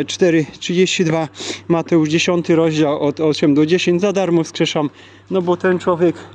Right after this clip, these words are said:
więcej ludzi uśmierci, jak ktoś pójdzie za nim oczywiście, to on uśmierci więcej ludzi, bo Hitler mordował, to tam ci męczennicy zmartwychwstaną, ale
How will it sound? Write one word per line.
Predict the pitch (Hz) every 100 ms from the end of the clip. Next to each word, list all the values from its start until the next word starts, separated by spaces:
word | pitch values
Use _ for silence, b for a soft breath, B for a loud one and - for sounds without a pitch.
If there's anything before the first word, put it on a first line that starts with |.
| B B B B B 151
więcej | 151 175 170
ludzi | 175 160
uśmierci, | 170 - 175 165 -
jak | 151
ktoś | - 165
pójdzie | 170 160 170
za | 175
nim | 156 147
oczywiście, | 143 - 135 139 - 170 B B B B B B
to | -
on | 156
uśmierci | 170 - 175 175 170 156
więcej | 165 160 156
ludzi, | 165 156 208 - - B B B B - _ - -
bo | 156
Hitler | - 202 185 180 180
mordował, | 175 175 160 165
to | 165 165
tam | 165 160
ci | 160
męczennicy | 156 165 165 156 156 160
zmartwychwstaną, | 151 151 170 - 185 156 127 127
ale | 131